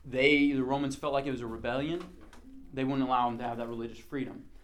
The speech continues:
But that religious freedom right now was allowing this set, this group of seventy men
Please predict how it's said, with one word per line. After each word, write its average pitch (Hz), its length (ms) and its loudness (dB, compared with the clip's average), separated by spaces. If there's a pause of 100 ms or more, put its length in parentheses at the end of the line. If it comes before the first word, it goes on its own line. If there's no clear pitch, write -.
(140)
But 143 80 2
that 143 160 12
religious 147 360 2
freedom 175 400 2
right 139 160 4
now 151 280 10
was 131 140 -2
allowing 127 500 0
this 151 240 4
set, 143 260 6
this 151 140 -2
group 165 180 -4
of 139 100 -8
seventy 147 360 0
men 151 400 -2